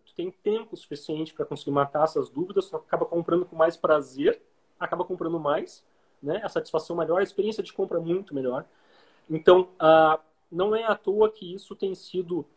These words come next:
já há alguns anos, né? Faz três anos que a gente lançou isso, todas as grandes marcas estão adotando, todas as marcas pequenas mais antenadas estão adotando isso pra ganhar escala.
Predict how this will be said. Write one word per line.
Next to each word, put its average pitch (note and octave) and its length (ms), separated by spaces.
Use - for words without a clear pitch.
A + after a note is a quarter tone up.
já C#3+ 200
há C#3+ 80
alguns C#3 520
anos, E3 640
né? C#3+ 380
Faz - 140
três D#3+ 240
anos D#3+ 140
que - 60
a C#3+ 60
gente - 100
lançou C3 300
isso, F3 380
todas G3 300
as F3+ 120
grandes E3 280
marcas D3 320
estão C#3+ 220
adotando, D3 400
todas E3+ 320
as D3+ 160
marcas D3+ 320
pequenas - 440
mais C#3+ 160
antenadas C#3+ 480
estão D#3+ 220
adotando D3 460
isso - 240
pra D#3 160
ganhar C#3 320
escala. C#3+ 640